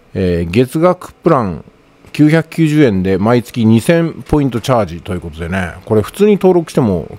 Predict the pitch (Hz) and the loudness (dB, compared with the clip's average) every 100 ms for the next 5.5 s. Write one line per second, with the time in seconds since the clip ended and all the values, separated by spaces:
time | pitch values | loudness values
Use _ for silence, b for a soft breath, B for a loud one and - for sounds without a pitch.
0 | - - 143 - 92 110 117 117 135 107 | -10 -6 -4 -4 -4 -2 -2 0 0 0
1 | 87 82 82 90 95 92 78 67 - - | 0 -4 -8 -6 -4 -4 -8 -12 -18 -20
2 | B B B B B 151 156 208 262 180 | B B B B B 0 0 0 2 0
3 | 120 120 113 117 120 113 170 127 85 104 | 0 0 0 0 0 2 2 0 -2 0
4 | 139 156 - 135 95 95 139 107 82 - | 2 2 0 -2 0 0 2 0 -2 -8
5 | 80 92 107 82 | -6 -2 0 -2